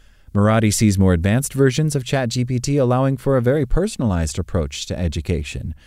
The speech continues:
where individuals can ask questions and receive answers tailored to their backgrounds and learning styles.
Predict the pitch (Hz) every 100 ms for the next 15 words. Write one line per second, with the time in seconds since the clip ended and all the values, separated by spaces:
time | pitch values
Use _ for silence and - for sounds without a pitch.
0 | - - 107 107 107 98 95 110 113 -
1 | 120 120 101 120 - 175 180 - - 101
2 | - - 85 87 - 110 110 185 - 82
3 | - - 143 123 101 104 95 87 113 143
4 | 95 87 98 98 104 101 175 180 - 71
5 | 53 50 -